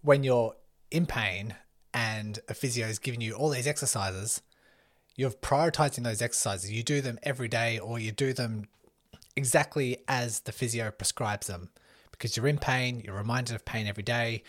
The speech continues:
you're reminded of that goal to get back to pain-free running, so you do them.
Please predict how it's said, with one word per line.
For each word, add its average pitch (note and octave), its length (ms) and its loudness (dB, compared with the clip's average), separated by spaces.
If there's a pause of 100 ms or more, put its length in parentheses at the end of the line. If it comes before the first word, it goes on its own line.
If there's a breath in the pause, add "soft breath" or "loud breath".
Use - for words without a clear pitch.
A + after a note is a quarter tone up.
(240 loud breath)
you're A2 100 -4
reminded A2+ 320 -4
of G#2+ 60 -6
that G#2+ 200 -2
goal A2+ 220 -2
to - 140 -8
get - 180 -6
back A#2+ 300 0
to G2 340 -4
pain-free G#2+ 540 -4
running, C#3+ 400 0 (320 loud breath)
so - 120 -4
you F#2+ 140 -6
do D3 280 4
them. C#3+ 300 -2